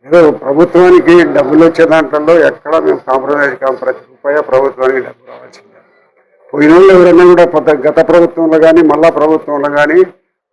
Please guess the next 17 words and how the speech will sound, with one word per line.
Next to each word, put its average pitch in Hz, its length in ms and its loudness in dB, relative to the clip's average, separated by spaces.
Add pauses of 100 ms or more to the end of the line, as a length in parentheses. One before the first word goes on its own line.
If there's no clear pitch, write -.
(140)
డబ్బు 139 220 -4
రాకుండా 175 380 4
ఎవరన్నా 160 420 2
ఉంటే 156 260 -2
మీరు 185 180 2
చట్టబద్ధంగా 156 720 -4
ఆర్ఆర్ 151 320 2
యాక్ట్ 147 200 0
ప్రకారము 139 540 -4 (100)
కా-, 131 160 -6
వాళ్ళు 120 340 -14 (600)
మీరు, 131 240 -20 (580)
ఆ, - 40 -20 (480)
చట్టబద్ధమైన 160 600 2
పరిస్థితుల్లో 151 680 -2
వసూలు 156 440 0
చేసుకోండి. 156 440 -2